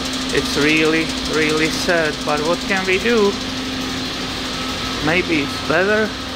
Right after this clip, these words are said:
if it's still being used by someone than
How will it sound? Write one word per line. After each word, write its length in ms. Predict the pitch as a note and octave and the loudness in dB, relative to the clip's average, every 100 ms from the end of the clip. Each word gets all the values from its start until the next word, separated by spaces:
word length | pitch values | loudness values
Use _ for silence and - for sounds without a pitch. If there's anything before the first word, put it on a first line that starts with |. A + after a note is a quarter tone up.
| - - - - - | -8 -6 -6 -6 -4
if 100 | D#3 | 0
it's 140 | F#3 - - | 0 0 0
still 220 | F#3 F#3 | 2 2
being 200 | F#3 F3+ F3+ | 2 0 2
used 340 | F3+ F3+ - | 0 0 0
by 160 | E3+ F3+ | 2 2
someone 680 | - F3+ F3 F3 F3 F3+ E3+ - - - - - - B2+ | 0 -2 0 2 2 0 -2 -4 -4 -4 -4 -4 -2 2
than 200 | D#3+ | 2